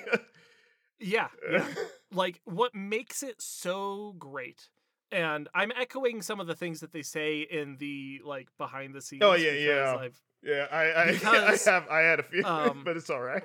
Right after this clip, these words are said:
Speaker 2: but, like, they talk about the pacing a lot
Speaker 1: Yeah.
Speaker 2: in the, the special features of The Two Towers. Like,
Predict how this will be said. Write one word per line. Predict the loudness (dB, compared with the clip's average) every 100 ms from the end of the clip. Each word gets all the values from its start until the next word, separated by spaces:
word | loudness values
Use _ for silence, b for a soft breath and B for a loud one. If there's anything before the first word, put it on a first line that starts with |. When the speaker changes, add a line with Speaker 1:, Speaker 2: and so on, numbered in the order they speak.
| -4
Speaker 2:
but, | -2 0
like, | 0 0
they | -2
talk | 4 6 6
about | 2 0
the | -2
pacing | -4 -4 -4 -8 -10 -6
a | -6
lot | -6 -8 -4
Speaker 1:
Yeah. | 2 4 4 -2 -4
Speaker 2:
in | -2 0
the, | 0 0 -2
the | -6
special | -4 -6 -6
features | -12 -14 -16 -18
of | -20
The |
Two | -20 -20
Towers. | -16 -16 -16 -18 -14
Like, | -14 -14